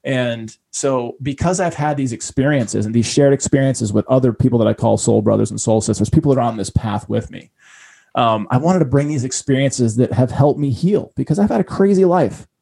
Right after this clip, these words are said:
Like, and we could talk about the crazy stuff, but from being bullied to having a ja-, dad that was a junkie for thirty years, I was selling and doing drugs for two years. Like, so that entrepreneurial hustle, I used it for evil for a couple of years in Boston. And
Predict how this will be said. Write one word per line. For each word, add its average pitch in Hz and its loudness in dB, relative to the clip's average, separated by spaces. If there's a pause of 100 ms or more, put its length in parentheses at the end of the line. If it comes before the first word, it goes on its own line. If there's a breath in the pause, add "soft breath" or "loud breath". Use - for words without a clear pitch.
(180)
Like, 151 4
and 151 2
we 165 2
could 180 4
talk 160 2
about 147 2
the - -4
crazy 135 0
stuff, 123 -2
but - -2
from 143 -4
being 175 2
bullied 151 0
to 127 0
having 151 2
a 120 0
ja-, 135 0
dad 139 2
that 135 0
was 123 2
a 120 4
junkie 127 0
for 123 -2
thirty 127 4
years, 123 4
I 143 4
was 160 2 (320 soft breath)
selling 151 0
and 135 -2
doing 135 2
drugs 117 2
for 139 0
two 147 -6
years. 139 2
Like, 110 -2
so 127 0
that 131 4
entrepreneurial 139 2
hustle, 143 0
I 120 4
used 127 2
it 107 -6
for - -18
evil 135 -2
for 143 -6
a 139 -12
couple - -4
of 139 2
years 143 4
in 123 -6
Boston. 139 0
And 143 -16